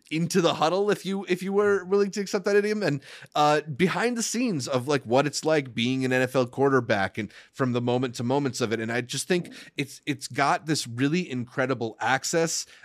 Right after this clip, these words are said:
Uh, you have in, in one episode, Patrick Mahomes walking, uh, walking you through his thoughts as he rolls his ankle in the middle of a playoff game and them str-, uh, struggling to figure out, like, how to accommodate for that. And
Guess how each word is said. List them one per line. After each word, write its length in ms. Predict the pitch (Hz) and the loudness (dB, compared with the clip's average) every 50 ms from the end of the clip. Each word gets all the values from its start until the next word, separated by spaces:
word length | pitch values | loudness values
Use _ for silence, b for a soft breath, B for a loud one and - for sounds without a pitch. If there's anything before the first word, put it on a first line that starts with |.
| B - | B -2
Uh, 280 | 120 120 117 110 113 113 | 2 2 4 4 2 0
you 180 | 117 120 120 123 | -2 -2 -2 0
have 360 | 127 131 131 131 117 113 - _ | 2 2 2 2 0 -4 -10 _
in, 160 | - 135 123 131 | -4 -4 -4 -2
in 240 | 135 123 117 110 | -4 -4 -4 -2
one 300 | 110 117 123 127 131 131 131 | -2 -2 0 0 -2 -4 -4
episode, 540 | 139 131 123 139 - - 156 143 143 143 123 B B B _ | -4 -6 -4 -6 -4 -2 0 0 0 0 -4 B B B _
Patrick 300 | - 143 131 - - - | -2 -2 -2 -2 -4 -8
Mahomes 580 | 139 135 123 120 127 127 135 139 143 131 - 107 | -8 -6 -4 -2 -2 -2 -2 -2 -4 -6 -8 -6
walking, 540 | 107 107 110 117 - - 131 127 123 117 b b b b b _ - | -4 -2 -2 -2 -2 -4 -6 -6 -6 -8 b b b b b _ -4
uh, 240 | 131 123 123 123 120 107 110 - _ _ | 0 2 2 2 2 -2 -6 -14 _ _
walking 520 | 185 151 135 135 131 123 120 - 147 139 131 | -10 -2 0 0 0 0 -2 -4 -6 -4 -2
you 180 | 127 127 127 | -2 -2 -2
through 380 | 123 - - 135 131 131 139 139 | -2 -4 -4 -2 0 2 2 0
his 240 | 127 139 123 117 - | 0 -2 -4 -4 -4
thoughts 420 | - 135 123 127 139 139 - - | -2 0 0 0 0 -2 -4 -6
as 220 | - 117 123 123 | -4 -2 -2 -2
he 100 | - 127 | 0 -2
rolls 380 | 127 110 113 117 120 131 135 117 | -4 -2 0 2 2 2 0 0
his 160 | 131 120 117 | -4 -6 -6
ankle 400 | 110 110 120 127 123 - 143 143 | -6 -6 -6 -6 -4 0 0 2
in 100 | 139 127 | 2 2
the 60 | 117 | 0
middle 260 | 113 113 120 131 139 135 | -2 0 0 2 2 0
of 80 | 120 | 0
a 60 | 110 | -2
playoff 420 | 98 - - 123 127 135 143 143 - | -8 -8 -4 -2 0 2 0 0 0
game 380 | - 151 147 151 156 160 151 | 0 0 2 2 2 2 0
and 120 | 127 107 B B B B B - | -2 -2 B B B B B -2
them 240 | 117 139 127 - | 0 2 2 2
str-, 280 | 123 - - - - - - | 0 -2 -4 -6 -8 -8 -4
uh, 160 | 143 127 123 | 0 0 0
struggling 600 | 117 - - - 131 131 135 139 147 147 143 143 | 0 0 -2 0 0 0 0 0 -2 -2 -2 -2
to 100 | 127 - | -6 -8
figure 300 | 117 - 143 127 120 123 | -8 -6 -6 -4 -2 0
out, 240 | 120 123 131 135 143 | 2 2 2 2 2
like, 160 | 139 127 113 | 0 -2 -2
how 220 | - - 127 127 127 | -2 0 2 2 2
to 180 | 123 - 123 | 2 -2 -4
accommodate 500 | 113 - - 120 131 139 147 151 151 143 | -4 -4 -2 -2 0 2 2 2 0 0
for 240 | - - 165 151 156 156 | -2 -2 0 0 0 2
that. 300 | 160 160 165 170 - - | 2 2 2 0 0 -2
And 180 | 123 123 120 120 | -6 -8 -10 -10